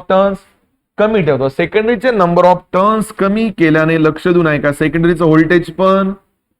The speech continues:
कमी. तुम्हाला लक्षात आहे ना, मशीन्स मध्ये व्होल्टेज आणि करंट हे डायरेक्टली प्रोपोर्शनल असतात की इनव्हर्सली? इनव्हर्सली. म्हणजे तुम्ही व्होल्टेज कमी करताय पण काय वाढवताय? सेकंडरीचं करंट वाढवावंच लागेल.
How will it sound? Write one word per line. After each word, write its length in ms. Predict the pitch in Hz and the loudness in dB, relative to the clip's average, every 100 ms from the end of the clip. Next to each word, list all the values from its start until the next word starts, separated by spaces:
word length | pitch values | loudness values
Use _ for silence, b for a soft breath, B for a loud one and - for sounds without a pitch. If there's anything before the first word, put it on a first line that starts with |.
| _ | _
कमी. 180 | 156 135 | -6 -4
तुम्हाला 260 | 131 165 190 | -2 0 0
लक्षात 340 | 175 - 202 202 | -2 -4 -4 -2
आहे 100 | 220 | -4
ना, 80 | |
मशीन्स 540 | 180 156 - 190 190 170 | -2 -4 -2 -4 -4 -4
मध्ये 240 | 180 185 | -4 0
व्होल्टेज 460 | 170 156 160 175 165 | 0 0 0 -2 -2
आणि 160 | 175 165 | -4 -2
करंट 300 | 160 170 165 | -2 0 -2
हे 60 | 160 | 0
डायरेक्टली 500 | 139 147 165 175 180 | 0 0 -2 -4 -6
प्रोपोर्शनल 520 | 160 156 175 - 170 | -6 -6 -8 -4 -4
असतात 260 | 170 180 180 | -2 -4 -4
की 60 | 165 | -4
इनव्हर्सली? 760 | 165 170 170 - 180 180 180 180 _ _ _ _ - | 0 0 -2 -2 -2 -2 -4 -10 _ _ _ _ -2
इनव्हर्सली. 460 | 180 175 147 127 | 0 2 0 -2
म्हणजे 240 | 139 156 170 | -4 -2 -2
तुम्ही 220 | 185 190 | -2 0
व्होल्टेज 440 | 156 170 156 190 | 2 0 0 -4
कमी 240 | - 196 202 | -2 -2 0
करताय 300 | 208 175 180 | -2 -2 -2
पण 180 | 151 147 | -2 0
काय 240 | 175 185 | 2 2
वाढवताय? 720 | 165 165 185 185 196 196 202 196 _ _ _ _ _ _ | 2 4 2 0 0 0 -2 -10 _ _ _ _ _ _
सेकंडरीचं 560 | 180 175 208 208 196 226 | -2 0 0 0 2 0
करंट 300 | 226 202 214 | 0 -2 0
वाढवावंच 640 | 160 156 165 175 180 214 | 0 2 2 2 0 -2
लागेल. 300 | 151 120 107 | -2 -2 -4